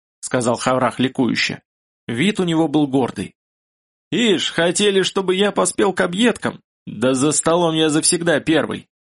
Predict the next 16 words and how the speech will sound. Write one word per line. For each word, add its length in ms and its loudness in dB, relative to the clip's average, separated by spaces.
"Как 220 -4
ты 120 0
обернулся 580 0
так 240 -2
быстро?" — 500 -2
спросил 440 -2
мрак 320 -2
хмуро. 420 -4
Он 220 2
видел, 340 4
как 220 -2
Кречет 480 0
поехал 420 0
ближе 340 2
к 80 -12
воротам, 540 0